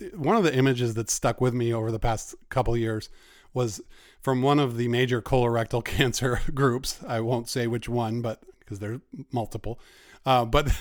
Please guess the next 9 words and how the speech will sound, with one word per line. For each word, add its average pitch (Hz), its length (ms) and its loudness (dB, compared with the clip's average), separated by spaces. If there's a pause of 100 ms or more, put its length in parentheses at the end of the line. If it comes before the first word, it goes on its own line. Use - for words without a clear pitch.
(100)
<laughs> - 160 -14
they 147 140 4
had 156 140 8
a 143 40 6
conference. 151 600 2
This 175 180 4
was 196 80 0
actually 139 320 2
pre-pandemic. 113 720 2